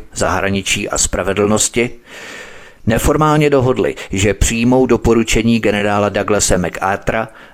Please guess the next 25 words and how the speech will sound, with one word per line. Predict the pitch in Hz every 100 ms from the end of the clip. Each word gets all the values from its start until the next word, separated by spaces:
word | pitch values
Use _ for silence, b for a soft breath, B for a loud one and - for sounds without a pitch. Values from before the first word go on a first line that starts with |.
| B -
náčelníka | 98 87 - 95 98 95 95
chemického | - 95 95 - 90 80
sboru, | - 101 101 117 B B
to | - 80
je, | 80 85 107 - B B -
že | 101 90 -
všechny | - 123 127 156
informace | 156 135 123 127 131 127 139
získané | 113 107 - 113 117
při | 110 107
tomto | 107 113 95
vyšetřování | 76 87 110 - 110 113 113 113 117 B B
budou | - 123 110 107
uchované | - 107 - 107 107 107 107
ve | 98
zpravodajských | - - 87 90 92 87 - 98
kanálech | - 85 73 71 71 - B -
a | 78
nebudou | 82 87 95 101 98
použité | 107 95 98 104 113 117
pro | 123 117
soudy | 104 - 101 104
za | 104 92
válečné | 92 92 90 - 92
zločiny. | 85 76 - 67 55